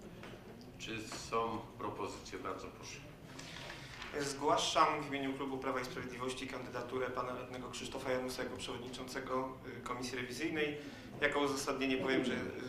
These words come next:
Speaker 2: doświadczony radny pierwszej i drugiej kadencji Rady Miasta Częstochowy był także delegatem do Sejmiku Województwa Częstochowskiego, członkiem sejmi-,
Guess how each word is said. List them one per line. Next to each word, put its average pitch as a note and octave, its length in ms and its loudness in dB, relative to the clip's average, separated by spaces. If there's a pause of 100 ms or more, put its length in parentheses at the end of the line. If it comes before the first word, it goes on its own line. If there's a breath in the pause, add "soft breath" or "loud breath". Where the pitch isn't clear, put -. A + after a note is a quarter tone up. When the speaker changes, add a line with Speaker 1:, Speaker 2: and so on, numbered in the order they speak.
(380)
Speaker 2:
doświadczony C3+ 580 4
radny C3+ 280 4
pierwszej C#3 460 4
i - 60 4
drugiej B2+ 280 2
kadencji B2+ 400 2
Rady A#2+ 180 -2
Miasta B2 260 -2
Częstochowy D3+ 640 4 (640 loud breath)
był B2+ 180 2
także B2+ 560 6 (140)
delegatem C3 600 8
do B2+ 80 4
Sejmiku B2+ 400 0
Województwa C3+ 460 4
Częstochowskiego, C#3 720 0
członkiem A#2+ 440 -4
sejmi-, D3 360 0